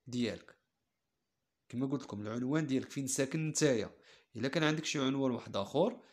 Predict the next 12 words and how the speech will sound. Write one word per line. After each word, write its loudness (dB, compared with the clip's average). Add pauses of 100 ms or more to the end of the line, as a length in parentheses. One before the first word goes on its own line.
(300)
كديرو 2
حتى 0
هو، -4 (400)
وكدير 0
السيتي، -2 (120)
المدينه 2
فين 2
ساكن، -4 (640)
هنا 2
البروفانس 2
ولا -4
العماله، -6